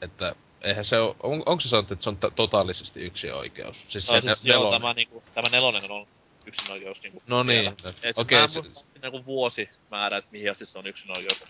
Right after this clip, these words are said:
Speaker 1: Joo, mutta
Speaker 2: Kuitenkin
Speaker 1: jos, jos se edes puoli vuotta tai vuoden yksi oikeus kolme D S:lle, niin s-, siinä on niin monta miljoonaa myytyä laitetta <laughs> Nintendolle, että
Speaker 2: Joo,
Speaker 1: Japanissa.
Speaker 2: siis niillähän, niillä on kuitenkin sit taas, että vaikka Monster Hunteria olisikaan, niin niillä on aina se Pokemon-kortti, minkä ne voi
Speaker 1: Kyllä.
Speaker 2: vetää sitten.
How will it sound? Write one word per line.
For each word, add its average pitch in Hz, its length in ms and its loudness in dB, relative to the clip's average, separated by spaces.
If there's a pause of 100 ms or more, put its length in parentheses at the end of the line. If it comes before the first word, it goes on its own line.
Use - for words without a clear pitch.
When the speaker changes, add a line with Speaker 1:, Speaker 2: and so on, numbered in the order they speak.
(120)
Speaker 1:
Joo, 127 220 4
mutta 127 160 2
Speaker 2:
Kuitenkin 135 300 4
Speaker 1:
jos, 113 60 -2
jos 135 200 2
se 156 60 2
edes 151 160 2
puoli 127 360 4
vuotta 101 340 -2
tai 101 240 2
vuoden 98 520 0 (440)
yksi 120 360 2
oikeus 104 420 0
kolme 107 380 2
D 92 240 2
S:lle, 95 320 -2
niin 95 160 -4
s-, - 240 -14 (120)
siinä 113 380 4
on 113 180 0
niin 131 200 2
monta 120 260 2
miljoonaa 110 560 4
myytyä 107 440 0
laitetta 95 600 2 (200)
<laughs> 127 240 -6
Nintendolle, 104 680 2
että - 280 -6 (640)
Speaker 2:
Joo, 110 80 4
Speaker 1:
Japanissa. 107 560 4
Speaker 2:
siis - 20 0
niillähän, 139 200 0 (160)
niillä 139 260 -4
on 151 60 -8
kuitenkin 147 240 -4
sit 135 180 -10
taas, 131 160 -2
että 135 120 -14
vaikka 131 280 -2
Monster 131 340 -4
Hunteria 117 320 0
olisikaan, 123 360 0
niin 101 60 -4
niillä 104 160 0
on 113 60 -2
aina 120 140 0
se 120 80 -2
Pokemon-kortti, 107 840 -2
minkä 101 200 -4
ne 101 60 -4
voi 101 140 0
Speaker 1:
Kyllä. 98 120 0
Speaker 2:
vetää 95 180 -6
sitten. - 220 -18